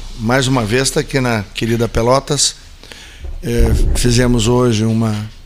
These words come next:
reunião muito importante com a Aliança Pelotas, que reúne uma série de entidades, né? Veio também o pessoal de Rio Grande, para que nos permitisse, é, receber uma série de demandas aqui,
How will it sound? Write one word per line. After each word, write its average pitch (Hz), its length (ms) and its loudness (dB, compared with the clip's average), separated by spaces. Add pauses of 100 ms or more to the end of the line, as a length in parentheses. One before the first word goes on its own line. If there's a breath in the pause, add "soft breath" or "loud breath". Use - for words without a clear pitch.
(460 loud breath)
reunião 123 360 2
muito 131 200 2
importante 139 600 2
com - 120 -2
a 117 40 2
Aliança 120 440 0 (160)
Pelotas, 127 480 0
que 135 160 -2
reúne 113 480 2 (580 loud breath)
uma 117 160 0
série 120 340 2
de 110 140 2
entidades, 120 640 0
né? 120 260 0 (920 loud breath)
Veio 123 240 2
também 120 240 0
o 117 40 -4
pessoal 113 320 -4
de 110 140 -6
Rio 127 120 2
Grande, 127 600 2 (480 loud breath)
para 120 180 2
que 135 300 0
nos 151 320 4
permitisse, 139 1300 4 (500 loud breath)
é, 113 240 2
receber 139 420 4
uma 123 180 2
série 123 280 2
de 117 120 0
demandas 117 580 2
aqui, 120 400 -4